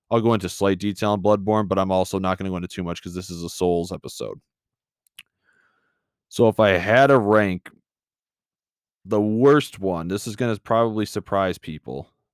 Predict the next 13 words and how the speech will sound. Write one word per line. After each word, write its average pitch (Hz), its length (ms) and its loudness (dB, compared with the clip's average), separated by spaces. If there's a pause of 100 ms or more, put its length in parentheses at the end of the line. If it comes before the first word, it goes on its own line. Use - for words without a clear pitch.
(320)
And 107 200 -8
I 135 200 0
should 135 400 -6
clarify 117 640 2
and 95 120 -6
say 107 280 -2
it 87 80 -2
right 95 200 -2
out 90 240 -2
bat, 92 320 -2
off 92 220 -6
the 82 80 -14
bat. 90 320 -8